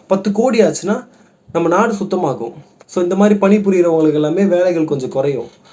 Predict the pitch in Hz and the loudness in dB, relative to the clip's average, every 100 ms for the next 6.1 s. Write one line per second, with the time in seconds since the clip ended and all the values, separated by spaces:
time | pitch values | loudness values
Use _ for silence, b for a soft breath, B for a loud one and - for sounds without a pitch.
0 | b b _ _ _ - 156 208 262 226 | b b _ _ _ -4 0 2 2 2
1 | 214 196 180 160 147 147 139 139 165 151 | 2 4 2 2 2 0 0 -2 0 0
2 | 156 151 139 123 120 113 113 123 - 120 | 0 0 -4 -4 -4 -4 -6 -6 -6 -8
3 | 110 107 110 101 160 202 196 175 180 185 | -8 -8 -10 -2 2 4 2 2 0 0
4 | 180 185 165 156 147 160 151 143 131 131 | 0 0 2 2 0 2 2 4 2 0
5 | 143 160 156 156 151 147 131 131 120 147 | 0 0 0 0 -2 -2 -2 -4 -4 -6